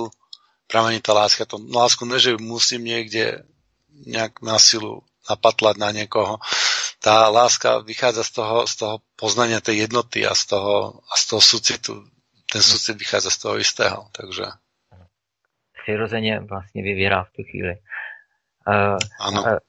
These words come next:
Speaker 2: jo, řekl jsi to hezky, tam vlastně ještě s tím souvisí to, že vlastně, mm, jak jsi říkal, jednota a oddělenost, tak, eh, to můžeme říct i jako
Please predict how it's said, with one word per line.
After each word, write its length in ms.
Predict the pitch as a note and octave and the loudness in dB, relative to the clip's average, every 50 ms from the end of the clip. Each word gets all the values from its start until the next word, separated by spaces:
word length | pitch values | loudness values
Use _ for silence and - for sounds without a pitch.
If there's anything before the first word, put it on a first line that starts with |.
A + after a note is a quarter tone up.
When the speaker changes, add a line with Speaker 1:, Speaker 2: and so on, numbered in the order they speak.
| _ _ _ - | _ _ _ -4
Speaker 2:
jo, 220 | G2 F#2 G#2 A2+ A#2+ | 0 2 2 2 2
řekl 220 | - - - C3+ | 0 -2 -4 -8
jsi 80 | - - | -4 0
to 100 | E3+ D3+ | 2 4
hezky, 360 | C3 B2+ - - - B2 A#2 | 4 2 2 2 2 4 4
tam 160 | A#2+ B2+ B2 | 4 2 2
vlastně 320 | A#2+ A#2+ A#2+ - C3+ B2 | 2 0 -2 -2 -4 -4
ještě 280 | A#2 A2 - - C3+ A#2+ | -2 -2 -2 -4 -4 -6
s 60 | - | -6
tím 160 | - C3+ B2 | -6 -8 -6
souvisí 500 | A#2 - A#2+ A2+ A#2+ B2 A#2+ A#2+ - B2 | -4 -2 -2 0 0 0 -2 -4 -6 -4
to, 160 | - - A#2+ A2+ | -2 0 0 2
že 140 | A#2+ A#2+ | 4 4
vlastně, 520 | A2+ A#2 G2 - - - C3 B2 B2+ B2 A#2+ | 4 4 4 2 0 -4 -2 0 0 0 0
mm, 260 | A#2+ A#2 A#2+ A2+ G#2 - - _ - - - - - - - - - | -2 -4 -4 -4 -4 -6 -10 _ -20 -20 -20 -18 -18 -16 -16 -8 -4
jak 120 | A2+ A2+ - - | -2 -2 -2 0
jsi 60 | - - | 0 0
říkal, 280 | - - - C3 B2 | 0 2 2 2 4
jednota 760 | A#2 A2+ A2 F#2+ - A2+ A2 G#2+ _ - A2+ A2+ A#2+ B2+ C3+ - - - - - - _ _ _ _ - - - - - | 4 4 2 2 0 -2 -4 -4 _ 0 2 2 2 2 -2 -6 -14 -20 -20 -20 -20 _ _ _ _ -20 -20 -12 -6 -4
a 160 | G#2+ - - | -4 -2 0
oddělenost, 640 | A2+ A2 G#2 G#2+ C3+ C3+ C#3 C#3 B2+ B2 B2+ A#2 G#2+ | -2 -2 0 2 2 4 4 4 4 2 0 -2 -4
tak, 140 | - A#2 G#2+ _ - - | -6 -8 -8 _ -8 -6
eh, 40 | A#2 A2+ G#2+ G#2+ G2+ - - - - - _ A2+ A2 G#2+ - | -4 -4 -4 -4 -6 -10 -12 -16 -18 -20 _ -20 -20 -18 -16
to 80 | - A2+ | -14 -12
můžeme 320 | A2+ G#2+ A2 A2+ A2+ A2+ | -10 -8 -8 -6 -6 -6
říct 220 | A2 A#2 A2+ A#2+ - _ | -6 -8 -10 -12 -12 _
i 60 | - A2+ | -2 -2
jako 440 | G#2+ G#2+ - - A2 A2 G#2+ A2+ | -2 -2 -2 -2 -4 -2 -4 -4